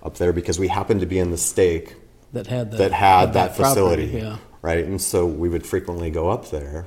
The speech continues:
Speaker 1: with, uh, friends in our ward. And one of the times that we went up there, we would go on these hikes, and there was a tree that we'd go hike to, and then there's kind of a mountain range that, you know, not really mountain, but more of a canyon that has a pillar on the top and kind of a little altar that somebody had built on the top.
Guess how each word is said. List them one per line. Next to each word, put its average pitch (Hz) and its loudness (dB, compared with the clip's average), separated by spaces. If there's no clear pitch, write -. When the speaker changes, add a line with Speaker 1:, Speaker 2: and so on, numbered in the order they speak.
Speaker 1:
with, 87 -4
uh, 82 -2
friends 80 -10
in - -12
our 85 -6
ward. 80 -6
And 87 -4
one 113 -6
of 131 -4
the 123 -6
times 85 -6
that - -8
we 90 -6
went 85 -4
up 101 -8
there, 78 -10
we 131 -2
would 113 2
go 120 0
on 117 4
these 92 2
hikes, 92 0
and 95 -2
there 87 0
was 90 -2
a 90 -4
tree 90 0
that 87 0
we'd 82 -4
go 87 0
hike 87 -6
to, 92 -8
and 87 -4
then 85 -4
there's 82 -4
kind 90 -6
of 78 -6
a 92 -6
mountain 90 -2
range 87 -2
that, 82 -6
you 90 -2
know, 85 -2
not 104 -4
really 87 0
mountain, 87 -4
but - -10
more 95 -2
of 78 -4
a - -12
canyon 92 -2
that 85 -2
has 90 0
a - -6
pillar 95 -2
on 90 -2
the 87 -4
top 90 -2
and 87 -8
kind 90 -6
of 85 -6
a - -6
little 90 -2
altar - -6
that 82 -6
somebody 85 -4
had 80 -4
built 80 -6
on 82 -6
the 78 -8
top. 76 -14